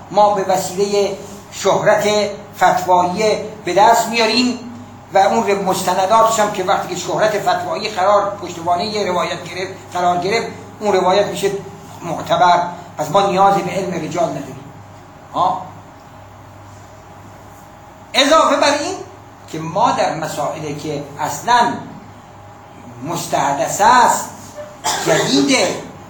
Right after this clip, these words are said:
می‌خوایم استنباط کنیم و می‌خوایم به روایات مراجعه کنیم و از روایات بهره مند بشیم، ببینیم که این مسائل روز رو چجوری حل کنیم،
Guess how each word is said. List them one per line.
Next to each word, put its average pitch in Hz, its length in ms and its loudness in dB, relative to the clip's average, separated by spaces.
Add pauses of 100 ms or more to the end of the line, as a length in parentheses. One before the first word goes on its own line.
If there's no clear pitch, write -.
می‌خوایم 180 260 0
استنباط 165 720 -2
کنیم 254 600 0 (480)
و 160 60 0
می‌خوایم 160 320 -2
به 170 200 -4
روایات 165 500 0
مراجعه 165 540 -4
کنیم 220 560 -6 (400)
و 165 40 -4
از 170 300 -2
روایات 233 640 2
بهره 220 280 4
مند 220 340 2
بشیم، 214 340 -6
ببینیم 202 380 -6
که 202 80 -6
این 202 160 -4
مسائل 190 480 0
روز 185 300 -6
رو 190 140 -2
چجوری 180 300 -6
حل 175 180 0
کنیم، 214 480 -6